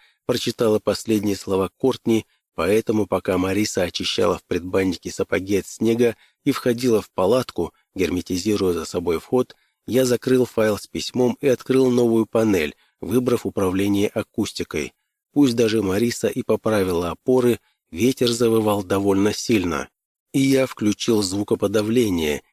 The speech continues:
действующее по принципу противофазы.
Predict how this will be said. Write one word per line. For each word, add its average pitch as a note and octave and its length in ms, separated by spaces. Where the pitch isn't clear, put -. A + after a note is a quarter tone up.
действующее A2+ 760
по G2+ 140
принципу F2+ 520
противофазы. F2+ 920